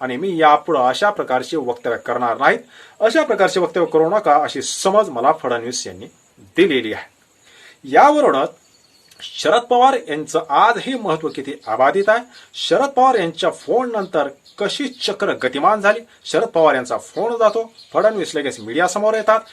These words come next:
मीडियासमोर ते स्पष्ट करतात, कबुली देतात आणि पाच दहा मिनिटाच्या फरकानं पडळकर मीडियामध्ये येऊन हे जाहीरपणे हे सांगतात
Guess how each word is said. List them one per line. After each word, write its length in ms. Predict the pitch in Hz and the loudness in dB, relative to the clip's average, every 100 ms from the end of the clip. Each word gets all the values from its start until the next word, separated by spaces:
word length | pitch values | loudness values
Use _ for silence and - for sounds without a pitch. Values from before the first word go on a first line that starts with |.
| - - | -20 -10
मीडियासमोर 520 | 156 214 208 196 196 190 | -2 2 2 2 -2 0
ते 100 | 160 | -2
स्पष्ट 400 | - - 202 - | -2 0 0 2
करतात, 320 | 202 196 208 196 - | 0 0 -2 -2 0
कबुली 300 | 160 208 202 | 2 2 0
देतात 280 | 208 196 190 151 | 0 0 0 -2
आणि 180 | 151 139 _ - | -2 -4 _ 2
पाच 280 | 196 220 - | 2 2 0
दहा 140 | 143 | 0
मिनिटाच्या 420 | 160 151 156 143 127 - | 0 -4 -4 -4 -4 -2
फरकानं 380 | 208 208 156 127 - - - - | 0 2 0 0 -6 -12 -10 0
पडळकर 380 | 165 277 302 285 | 2 4 4 2
मीडियामध्ये 480 | 190 170 160 160 160 | 2 2 4 4 4
येऊन 260 | 175 156 - - - _ | 2 0 -2 -4 -12 _
हे 240 | 135 135 - _ 123 | -6 -6 -6 _ 0
जाहीरपणे 540 | 147 143 240 247 190 | 4 4 4 2 2
हे 80 | 156 | 2
सांगतात 400 | 156 175 170 156 | 2 0 2 2